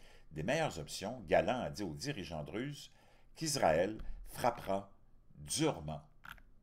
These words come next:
l'ennemi. Israël ne laissera pas l'attaque de Majdal Sams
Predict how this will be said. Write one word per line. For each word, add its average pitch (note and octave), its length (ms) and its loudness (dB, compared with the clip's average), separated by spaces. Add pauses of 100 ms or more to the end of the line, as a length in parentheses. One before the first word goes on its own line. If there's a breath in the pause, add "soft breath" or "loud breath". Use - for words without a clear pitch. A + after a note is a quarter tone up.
(180)
l'ennemi. F2 580 -2 (220 soft breath)
Israël E2+ 400 4
ne E2 80 -2
laissera F2 260 -2
pas D3 120 8
l'attaque - 580 6 (960 soft breath)
de E2 340 2
Majdal G2 1080 2
Sams C3 600 -2